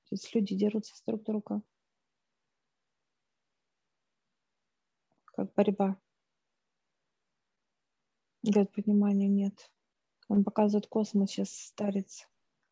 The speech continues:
Человек видит космос, как с Земли, да, видит. Они не понимают, что космос — это как,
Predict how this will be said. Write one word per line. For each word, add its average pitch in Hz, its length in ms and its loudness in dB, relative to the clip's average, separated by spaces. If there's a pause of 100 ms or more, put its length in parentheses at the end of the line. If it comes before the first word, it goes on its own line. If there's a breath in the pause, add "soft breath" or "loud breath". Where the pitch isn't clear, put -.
(200)
Человек 202 480 6
видит 202 340 4
космос, 226 580 0
как 196 160 -2
с 190 40 2
Земли, 196 460 4
да, 214 220 2
видит. 196 480 0 (640)
Они 202 300 6
не 196 300 6
понимают, 202 840 4 (1800)
что - 260 -2
космос — 208 560 2
это 202 200 2
как, - 480 -4